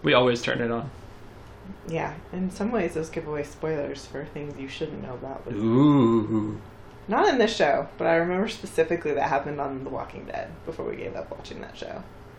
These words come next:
Speaker 1: That's a long story that we don't need to get into.
Speaker 2: Yeah, I'm bitter about that one.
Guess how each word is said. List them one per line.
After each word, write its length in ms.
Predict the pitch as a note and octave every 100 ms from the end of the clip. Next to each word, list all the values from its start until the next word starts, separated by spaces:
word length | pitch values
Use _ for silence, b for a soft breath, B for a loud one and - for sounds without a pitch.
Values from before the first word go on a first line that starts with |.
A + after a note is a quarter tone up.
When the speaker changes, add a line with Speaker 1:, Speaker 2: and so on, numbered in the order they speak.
| - - - - -
Speaker 1:
That's 220 | A#2 -
a 60 | F#2
long 600 | G2 A2 A2 A2+ A2 G#2
story 460 | - A#2 G#2+ G#2+
that 160 | G#2 G2
we 140 | G#2
don't 180 | G#2+ A2
need 140 | G#2+
to 60 | G#2
get 160 | G#2+ G#2+
into. 420 | A2 G#2+ - G#2 - - - - - -
Speaker 2:
Yeah, 300 | E3 D3 D3+ D#3+ - - - A3
I'm 80 |
bitter 280 | G3+ E3 E3
about 240 | C#3+ C3+ -
that 180 | - -
one. 240 | C#3 D3